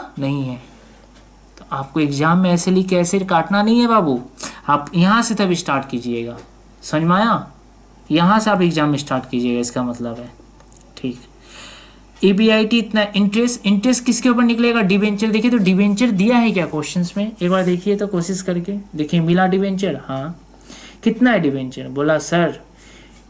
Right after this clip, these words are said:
बारह percent interest है, कितना amount पर, बीस लाख पर, बीस लाख दिखाई दे रहा है आपको, देखिए दिखाई दे रहा होगा बीस लाख।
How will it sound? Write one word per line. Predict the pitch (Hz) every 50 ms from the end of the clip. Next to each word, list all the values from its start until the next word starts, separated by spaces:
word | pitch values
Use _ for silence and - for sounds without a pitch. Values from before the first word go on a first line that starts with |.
| - 135
बारह | 131 151 165 175 196 202 185
percent | 185 175 165 165 - 175 165
interest | 156 156 151 156 151 147 147 - -
है, | 185 214 208 165 - - - - - - - - - - - -
कितना | 208 175 196 - 240 226
amount | 214 190 175 170 165 160 156
पर, | - 214 247 262 - - - - - - -
बीस | 202 240 254 226 - -
लाख | 196 170 151 131 - - -
पर, | 139 131 127 - - - - -
बीस | 151 208 208 208
लाख | 226 226 220 202
दिखाई | 202 180 175 196 220
दे | 233 254
रहा | 254 233
है | 202 175
आपको, | 160 - - - 220 254 262 - - - - - - -
देखिए | 175 175 180 226 220
दिखाई | 202 185 175 175 175 185 175
दे | 185 185
रहा | 185 185
होगा | 180 180 180 180
बीस | 165 160 160 - -
लाख। | 170 165 175 175 -